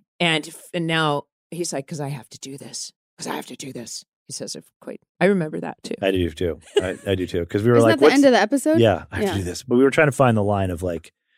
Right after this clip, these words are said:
Speaker 2: where that felt, you know, like the, the, the shocker to go out on.
Speaker 3: It is quite shocking.
Speaker 2: Yeah.
Speaker 1: And what's interesting is I think we're all to assume that he's going to do what Julie wants him to do.
Speaker 2: Yeah.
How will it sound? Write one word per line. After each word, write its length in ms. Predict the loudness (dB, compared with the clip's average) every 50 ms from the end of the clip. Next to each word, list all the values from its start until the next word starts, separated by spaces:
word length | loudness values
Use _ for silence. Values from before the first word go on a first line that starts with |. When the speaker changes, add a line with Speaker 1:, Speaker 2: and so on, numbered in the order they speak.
| _ _ _ _
Speaker 2:
where 100 | -4 0
that 180 | 0 0 -2 0
felt, 280 | -2 -2 -2 -2 -4 _ _ _ _ _ _ _
you 80 | -6
know, 260 | -6 -6 -10 -12 -16 _ _ _ _ _ _ _ _ -10
like 200 | -10 -10 -8 -8
the, 140 | -10 -10 -10 _ _ _ _ _ _ -20
the, 60 | -20 -20 _ _ _ -20 -20 _ _ _
the 60 | -10 -10
shocker 600 | -4 -2 -2 -2 -2 -4 -8 -10 -10 -10 _ _ _ _ _
to 100 | -20 -6
go 160 | -4 -2 -2
out 160 | -2 -4 -6
on. 200 | -10 -12 -14 -18 -20 _ _ _ _ _ _ _ _ _
Speaker 3:
It 80 | -6 -6
is 160 | -6 -6 -8
quite 180 | -12 -14 -14 -12
shocking. 380 | -14 -16 -16 -14 -16 -18 -16 _ -12
Speaker 2:
Yeah. 140 | -12 -12 -12 _ _ _ _ -2
Speaker 1:
And 600 | -2 0 0 -2 -2 -2 -2 -4 -6 -8 -14 -18 _ _ _ _ _ _ _
what's 200 | -2 -2 0 0
interesting 480 | -4 -4 -4 -8 -6 -4 -2 -2 0 0
is 380 | 0 0 -2 -4 -8 -10 -12 _ _ _ _ _ _ _ _ _ _ _ _ _ _ _ _ _ -6
I 80 | -6
think 240 | -2 -2 -4 -2 2
we're 140 | 0 0 2
all 220 | 4 2 2 2 0
to 160 | -4 -8 -8
assume 720 | -8 -8 -8 -6 -6 -4 -4 -4 -4 -4 -4 -6 -6 -8 -10 _ _ _ _ _
that 180 | -4 -4 -4 -4
he's 320 | -8 -8 -8 -8 -8 -8
going 220 | -6 -6 -6 -6 -6
to 80 | -8 -6
do 160 | -6 -4 -4
what 100 | -4 -6
Julie 240 | -6 -6 -6 -6 -6
wants 300 | -6 -8 -10 -12 -12 -14
him 80 | -14
to 120 | -14 -16 -12
do. 140 | -10 -10 -10 -6 -4
Speaker 2:
Yeah. 180 | -4 -4 -4